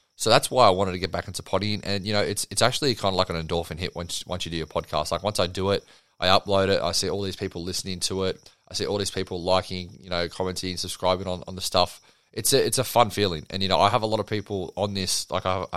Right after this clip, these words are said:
I have a hundred seven followers on Instagram, right? So that's not a lot, but I have followers that I've never met in my life, right? So that's, like, for me, it's like, you know, I'm actually getting out to other people in this, in this space. So that's super cool for me. That's, like, that's another reason why I really like doing it.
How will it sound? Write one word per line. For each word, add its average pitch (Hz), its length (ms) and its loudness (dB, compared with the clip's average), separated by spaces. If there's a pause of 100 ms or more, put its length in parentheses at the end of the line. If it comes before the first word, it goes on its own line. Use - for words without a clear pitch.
(160)
I 127 100 4
have 101 180 2
a 80 40 -2
hundred 80 180 -2
seven 76 180 -6
followers 78 240 -2
on 73 80 -10
Instagram, 67 360 -8
right? 78 200 0
So - 380 -20
that's - 160 2
not 180 80 6
a - 20 4
lot, 101 240 4
but 90 120 4
I 92 40 4
have 123 240 2 (440)
followers 110 360 4
that 104 160 -2
I've 98 160 2
never 90 220 -4
met 95 240 -4
in 101 80 -8
my 80 140 -10
life, 82 440 -2 (640)
right? 95 180 6 (440)
So - 220 -8
that's, 123 280 0
like, 107 200 -2
for - 280 -16
me, 110 160 2
it's 104 120 2
like, 90 140 -2 (220)
you 107 80 -8
know, 101 120 2
I'm 95 60 2
actually 123 460 2 (120)
getting 104 420 -4
out 95 240 0
to 101 180 -2
other 92 140 -2
people 90 400 -6 (400)
in 92 140 -6
this, - 340 0 (300)
in 92 100 -8
this 87 160 0
space. - 540 0 (280)
So - 120 -10
that's 98 220 -2
super - 440 2
cool - 200 -2
for - 120 -8
me. 80 260 -4
That's, 104 200 0
like, 104 260 2
that's - 180 2
another 98 240 0
reason 90 260 -2
why 87 240 4
I 90 40 6
really 90 200 0
like 87 240 0
doing 110 220 -2
it. 135 160 -2